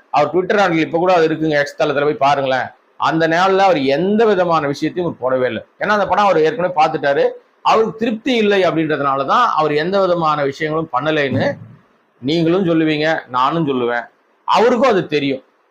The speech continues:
ஆனா இந்த படத்தை வேட்டையனை பார்த்துட்ட பிறகு ஒரு நிறைய இமோஜிகளை போட்டிருக்காரு, வெற்றி பெறுக. அந்த இயக்குனருக்கும் அவர் வந்து பயங்கர பாராட்டு கொடுத்திருக்காரு. அங்கதான் நம்ம குறிப்பா கவனிக்கணும்.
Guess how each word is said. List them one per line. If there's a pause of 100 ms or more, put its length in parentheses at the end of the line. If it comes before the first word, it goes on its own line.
(180)
ஆனா
இந்த
படத்தை
வேட்டையனை
பார்த்துட்ட
பிறகு (360)
ஒரு
நிறைய
இமோஜிகளை
போட்டிருக்காரு,
வெற்றி
பெறுக.
அந்த
இயக்குனருக்கும்
அவர்
வந்து
பயங்கர
பாராட்டு
கொடுத்திருக்காரு.
அங்கதான்
நம்ம
குறிப்பா
கவனிக்கணும்.